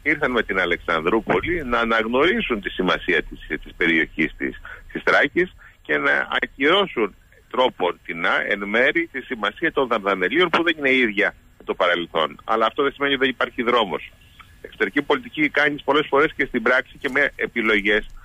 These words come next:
που δεν φαίνονται ότι μπορεί να είναι αντιτουρκικές,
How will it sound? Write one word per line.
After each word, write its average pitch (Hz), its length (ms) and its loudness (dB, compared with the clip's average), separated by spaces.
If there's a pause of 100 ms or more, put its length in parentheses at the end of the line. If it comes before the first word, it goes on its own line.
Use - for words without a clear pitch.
(220)
που 123 180 -8
δεν 202 260 2
φαίνονται 92 720 0 (400)
ότι 95 500 -2
μπορεί 90 220 2
να 85 120 0
είναι 85 180 0
αντιτουρκικές, 80 800 -4